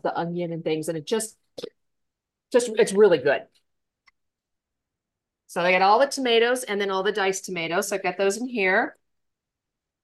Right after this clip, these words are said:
So I'm just gonna dump those in. That way I'll let this simmer, because the more that you let sauces simmer, the better they are.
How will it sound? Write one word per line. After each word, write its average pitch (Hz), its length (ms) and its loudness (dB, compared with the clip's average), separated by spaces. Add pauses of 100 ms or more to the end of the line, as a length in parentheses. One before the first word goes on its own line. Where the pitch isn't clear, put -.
(120)
So - 100 -18
I'm 160 40 -14
just - 80 -16
gonna 143 160 -8
dump 196 320 -2
those 208 260 0
in. 226 460 -2 (1400)
That 208 160 4
way 214 100 4
I'll 196 80 4
let 196 200 2
this 196 200 0
simmer, 208 540 -4 (340)
because 202 240 -4
the 196 100 -6
more 208 280 2
that 226 160 0
you 220 80 -2
let 208 220 0
sauces 208 580 -2
simmer, 214 500 0 (520)
the 208 60 -10
better 190 320 -2
they 185 160 0
are. 180 480 -2